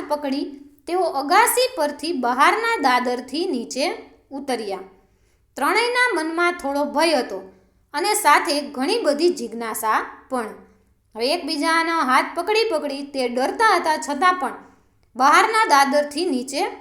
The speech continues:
ઉતરે છે. ત્રણેયના મનમાં ભય પણ હતો અને જાણવાની ઈચ્છા પણ હતી. ધીમા પણ મક્કમ પગલે એ આગળ ચાલ્યા.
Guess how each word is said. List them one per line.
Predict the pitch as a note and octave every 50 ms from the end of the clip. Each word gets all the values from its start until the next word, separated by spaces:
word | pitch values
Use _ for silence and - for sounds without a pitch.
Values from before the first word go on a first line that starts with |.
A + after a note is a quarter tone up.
| - - -
ઉતરે | D4+ D4 - D#4+ C#4+ B3+ A3+ G#3+
છે. | - G3 F#3 F#3 F#3+ - _ _ _ _ _ _ _ _ _ _ _ -
ત્રણેયના | C#4+ D4 E4+ G#4 A#4 A#4+ A#4+ A#4 A4 F#4
મનમાં | D#4+ D#4+ E4+ E4+ F4 F4+ F4+ C4
ભય | B3+ B3+ B3 C#4+
પણ | C#4 F#4 F#4+ F#4+
હતો | F#4 F#4+ F#4+ F#4+ G4 G4+
અને | G4+ F#4 E4 D#4 C#4+
જાણવાની | C#4 B3+ A#3+ B3 C4+ C#4+ D4+ E4 F4 F4
ઈચ્છા | E4 C#4 B3+ - - - A#3 A3
પણ | A3 - B3 D#4 G4+ A#4 B4+ - - - - _ -
હતી. | B3 B3+ B3+ A3+ G3 F#3 - - - _ _ _ _ _ _ _ _ _ _ _ _ -
ધીમા | C4 D4+ F#4 F#4+ A4+ A#4 B4 A#4+ A#4
પણ | G#4+ A4 A#4 G#4 D4
મક્કમ | C4 C4 C4+ - G#4 A4 A#4+ A#4
પગલે | F4+ D4+ C#4+ C4+ B3+ B3 C4+ D4 C#4+ - -
એ | B3+ C#4 C#4+
આગળ | A#3 A3+ A3 G#3+ G#3+ A#3 D4 G4 A#4 B4 - - - _ -
ચાલ્યા. | - C4+ C4 A#3+ B3 A3 G3+ F#3+